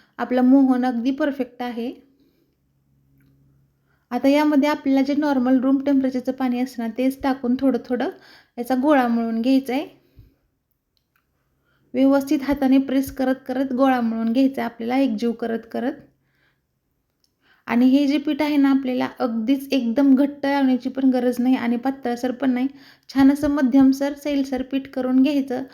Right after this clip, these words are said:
म्हणजे लाटायला पण सोपं पडतं. आणि आपण याच्यामध्ये जे जिरं, ओवा टाकलेलं असतं ना, ते अजिबात निखळून बाहेर येत नाही, पिठामध्येच राहतं व्यवस्थित. त्यामुळं मध्यम असं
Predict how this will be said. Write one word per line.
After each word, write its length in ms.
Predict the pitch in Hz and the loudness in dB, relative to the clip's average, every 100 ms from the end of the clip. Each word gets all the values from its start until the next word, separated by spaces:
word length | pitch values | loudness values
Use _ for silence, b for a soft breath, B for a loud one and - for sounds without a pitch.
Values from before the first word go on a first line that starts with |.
| b b - | b b -6
म्हणजे 280 | 247 254 269 | -2 2 2
लाटायला 380 | 277 262 254 262 | 2 0 0 2
पण 180 | 277 | 2
सोपं 360 | 285 294 285 277 | 0 -2 -4 -4
पडतं. 420 | 269 262 277 262 269 B B - | 0 -2 0 -4 -4 B B -8
आणि 200 | 226 240 | -4 -4
आपण 260 | 240 247 | -4 -2
याच्यामध्ये 460 | 240 247 247 240 240 | -2 0 0 0 0
जे 120 | 247 | 0
जिरं, 380 | 214 262 247 240 | 2 4 4 2
ओवा 340 | - 262 247 240 | 2 2 2 0
टाकलेलं 460 | 262 269 247 247 | -4 -6 -4 -4
असतं 260 | 269 262 233 | -4 -6 -8
ना, 120 | 226 - _ - | -8 -14 _ -10
ते 60 | |
अजिबात 440 | 254 247 233 233 285 285 - B B | -4 -2 -2 -2 -2 -4 -18 B B
निखळून 440 | 269 269 254 247 247 | 0 4 4 4 2
बाहेर 300 | 269 247 247 | 2 0 0
येत 240 | 254 262 | 0 -2
नाही, 220 | 233 254 - - _ _ _ _ _ _ _ b b - | -2 -4 -4 -10 _ _ _ _ _ _ _ b b -8
पिठामध्येच 540 | 220 269 254 247 269 | 0 4 4 2 0
राहतं 320 | 277 285 285 | 0 0 -2
व्यवस्थित. 420 | 247 262 240 240 262 | -2 0 -2 -4 -8
त्यामुळं 340 | 254 247 247 254 | -6 -2 0 2
मध्यम 460 | 262 226 285 277 | 2 2 2 4
असं 260 | 269 269 311 | 4 2 -6